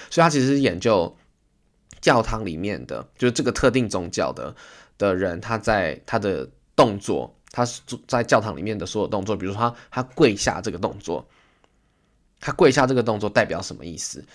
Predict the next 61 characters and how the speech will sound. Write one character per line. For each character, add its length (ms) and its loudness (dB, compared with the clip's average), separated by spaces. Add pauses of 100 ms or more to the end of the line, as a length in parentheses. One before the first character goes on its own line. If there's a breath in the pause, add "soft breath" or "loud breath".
(260 soft breath)
因 120 -4
为 200 0 (200)
前 180 2
面 100 4
有 60 4
提 140 -2
到 160 2
嘛， 80 0
他 60 -2
说 120 0
movement 340 2
knowledge 440 6
is 80 -6
a 40 -6
kind 180 -2
of 120 -4
cultural 400 0
knowledge， 460 0
所 160 2
以 160 2 (480 loud breath)
跪 240 8
下 500 2
这 100 -4
个 100 2
动 220 2
作 280 -2
在 380 0 (100)
这 120 -2
个 100 0
宗 300 0
教 200 2
里 180 -4
面， 320 -8 (920)
它 140 -2
代 200 4
表 180 -2
的 100 -4
意 160 -2
思 280 -6 (280 soft breath)
可 160 2
能 200 0
跟 420 0
这 80 -2
个 140 2
学 220 -2
者 300 -4
他 140 -2
自 160 -6
己 140 -10
的 120 -2
文 120 -2
化 160 2
背 180 0
景 180 -12
是， 140 -12 (220)
是， 520 -4
是 200 -4
不 180 2
一 80 -2
样 240 -2
的。 140 -6